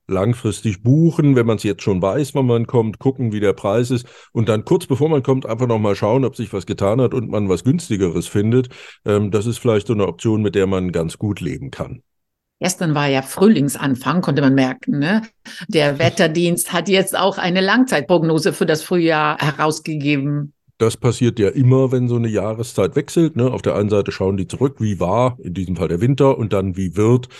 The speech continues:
Speaker 1: wohl das Frühjahr nach all den Daten, die man jetzt so hat und den Daten aus den letzten Jahren. In dem Fall kann man fast Jahrzehnten sagen. Äh, und demnach lässt sich der Frühling zweitausenddreiundzwanzig so in zwei Hälften einteilen. In den nächsten Tagen und Wochen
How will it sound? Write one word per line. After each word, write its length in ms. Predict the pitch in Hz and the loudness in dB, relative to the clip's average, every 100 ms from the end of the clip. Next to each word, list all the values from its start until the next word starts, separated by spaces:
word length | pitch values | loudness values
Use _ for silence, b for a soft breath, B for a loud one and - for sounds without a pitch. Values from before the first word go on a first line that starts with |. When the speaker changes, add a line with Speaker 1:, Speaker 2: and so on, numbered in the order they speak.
| B B | B B
Speaker 1:
wohl 300 | - 110 113 | -4 0 2
das 160 | 101 95 | 2 -2
Frühjahr 560 | - 110 120 127 117 107 | -4 0 4 6 4 2
nach 220 | 101 - | -2 -4
all 180 | 85 92 | -6 -4
den 180 | 98 | -4
Daten, 440 | 90 82 101 - 101 | -2 -2 -2 -4 -4
die 100 | 98 | 0
man 160 | 92 | 0
jetzt 220 | 87 85 - | 0 -2 -2
so 120 | 85 | 0
hat 200 | 151 - | -2 0
und 260 | 123 104 | 0 0
den 180 | 98 92 | 0 0
Daten 380 | 87 85 98 101 | 0 0 -2 -2
aus 260 | 71 92 - | -2 -4 -2
den 160 | 90 | -2
letzten 400 | 87 - - 92 | -2 -6 -8 -6
Jahren. 480 | 85 90 113 117 117 | -2 -2 -2 -2 -2
In 80 | 101 | -4
dem 160 | 101 | -6
Fall 120 | 95 90 | -8 -8
kann 120 | 98 | -6
man 140 | 90 | -6
fast 240 | 98 90 90 | -6 -8 -6
Jahrzehnten 720 | 78 - 117 131 131 123 110 | -8 -2 0 0 0 -2 0
sagen. 500 | 113 113 113 120 - B B B B _ | 0 0 0 -2 -4 B B B B _
Äh, 200 | 113 107 | -2 0
und 200 | 107 127 | 2 2
demnach 340 | 131 170 170 170 | 4 2 0 0
lässt 220 | 165 - | -2 0
sich 220 | 180 170 | -2 0
der 120 | 160 | -2
Frühling 380 | - 165 165 160 | 2 2 2 0
zweitausenddreiundzwanzig 1400 | - 139 135 135 123 117 117 92 104 135 123 120 117 117 | 0 0 0 0 0 0 -2 0 0 2 0 0 0 -2
so 160 | 117 104 | -2 -2
in 160 | 107 98 | -2 -4
zwei 500 | - - 82 98 98 | -4 -4 0 2 2
Hälften 600 | 101 107 151 170 - 165 | 2 2 2 -2 -4 -4
einteilen. 880 | 131 156 156 - 139 139 139 139 127 | 0 0 0 0 -2 0 0 0 -2
In 100 | 117 | -4
den 120 | 113 | -4
nächsten 360 | 107 113 - | -4 -4 -6
Tagen 320 | - 98 110 110 | -2 0 0 -2
und 160 | 95 | 0
Wochen 280 | 113 135 | 0 2